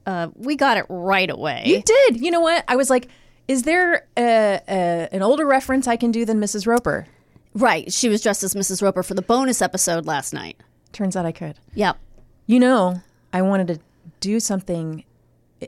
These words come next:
Speaker 2: in a tribute to you and Garen.
Speaker 1: That's so sweet.
Speaker 2: Because you both love Rhoda.
Speaker 1: Yeah.
Speaker 2: And I had never seen an episode. Still haven't.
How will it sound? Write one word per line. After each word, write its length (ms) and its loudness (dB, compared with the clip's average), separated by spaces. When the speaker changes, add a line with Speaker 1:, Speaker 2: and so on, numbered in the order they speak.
Speaker 2:
in 180 -6
a 60 -4
tribute 540 -6
to 120 -10
you 220 -10
and 100 -12
Garen. 400 -16
Speaker 1:
That's 180 -2
so 140 -4
sweet. 240 -6
Speaker 2:
Because 180 -2
you 80 -4
both 320 0
love 220 -2
Rhoda. 480 -8
Speaker 1:
Yeah. 260 -4
Speaker 2:
And 520 -4
I 100 -6
had 140 -10
never 200 -4
seen 220 -4
an 100 -4
episode. 680 -8
Still 240 -2
haven't. 380 2